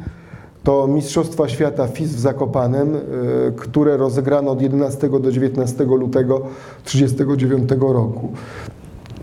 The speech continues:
Taki plakat właśnie te zawody reklamował. Liczyliśmy na wspaniałe wyniki, zawody były bardzo dobrze zorganizowane.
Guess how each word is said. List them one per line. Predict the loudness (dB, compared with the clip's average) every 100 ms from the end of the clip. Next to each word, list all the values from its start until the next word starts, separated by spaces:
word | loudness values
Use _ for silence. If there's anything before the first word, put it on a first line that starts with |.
| -8 -2
Taki | 0 2 2
plakat | 4 2 2 0 0
właśnie | 0 0 0 -2
te | 0 0
zawody | 2 2 2
reklamował. | 0 0 0 2 0 2 0 -2 -12 -18 -20 -20 -20 -10 -6 -2 2
Liczyliśmy | 2 4 2 2 4 2
na | 2
wspaniałe | 0 0 2 4 4
wyniki, | 4 2 2 0 2
zawody | 2 4 2
były | 4 4 4
bardzo | 4 2 2
dobrze | 2 2 0
zorganizowane. | 0 0 0 -2 0 2 2 0 -2